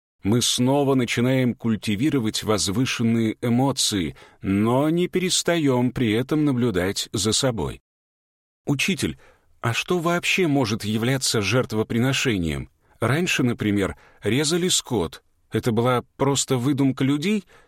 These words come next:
или духам действительно нужна была такая жертва? Включилась в беседу стройная рыжеволосая женщина с выразительными зелеными глазами и россыпью веснушек на щеках.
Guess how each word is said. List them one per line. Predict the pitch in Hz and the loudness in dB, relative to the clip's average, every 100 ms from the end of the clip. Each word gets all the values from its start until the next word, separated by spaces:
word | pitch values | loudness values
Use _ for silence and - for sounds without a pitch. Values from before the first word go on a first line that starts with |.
| _ | _
или | 123 127 | 0 0
духам | 127 165 156 143 | 2 0 2 0
действительно | 131 160 - 185 190 131 120 | 2 0 -2 -2 -2 0 2
нужна | 113 117 98 131 | 2 0 0 0
была | 107 110 | 2 0
такая | - 113 135 120 127 | 0 -2 0 2 0
жертва? | 120 131 78 - 69 - _ _ _ _ | 0 0 -2 -6 -10 -10 _ _ _ _
Включилась | - - 113 104 117 101 90 - | -16 -2 0 0 0 0 0 -2
в | 87 | -4
беседу | 87 107 - 160 127 78 - - | -2 0 0 0 0 -4 -8 -14
стройная | - - 139 156 147 135 117 | -6 -4 0 2 2 2 2
рыжеволосая | 107 95 110 117 123 - 113 107 101 | 0 0 0 2 2 0 2 2 2
женщина | 120 156 123 120 104 85 - - | 0 0 0 0 -2 -2 -10 -8
с | - 104 | -4 -2
выразительными | 113 110 92 147 135 123 113 104 | 0 0 0 -2 0 0 2 0
зелеными | 90 107 110 98 92 | 0 0 2 2 -2
глазами | 85 90 98 151 131 90 - - - | 0 0 0 0 0 -2 -6 -20 -4
и | 120 | 0
россыпью | 135 123 - 123 113 113 | 0 0 0 -2 0 0
веснушек | 107 123 - 107 85 85 - | 0 -2 0 0 0 -6 -2
на | 92 | -2
щеках. | - 120 104 78 - | -2 -2 -2 -4 -6